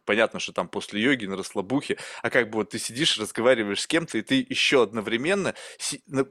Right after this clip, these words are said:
находишься в контексте, когда ты смотришь на себя, разговаривающего с кем-то. И этот кто-то, кто разговаривает сейчас с тобой, по сути, это как бы некое,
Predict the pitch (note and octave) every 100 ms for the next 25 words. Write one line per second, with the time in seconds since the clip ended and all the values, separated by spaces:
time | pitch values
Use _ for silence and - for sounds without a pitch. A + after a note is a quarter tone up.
0 | D#3 C3+ C3+ D#3 B2+ - B2 - B2 -
1 | G3 - - - A#2 A#2+ - C3+ - C#3+
2 | C3+ A2+ B2+ - B2 D#3 F#3 A2 A2 A#2
3 | C#3 B2+ B2 - C3 B2 - D#3 F#2+ F2
4 | - _ _ - - - - - - D#3
5 | F#3 F#3 E3 - - C4 D#4+ D#3 - -
6 | - D3+ D3 C3+ D3 D#3 B2 A2 G#2+ C3+
7 | A#2+ - A#2+ A#2 - A#2+ C#4+ - F3 C#3+
8 | C#3+ C3 C3 E3+ F#3+ D#3+ C3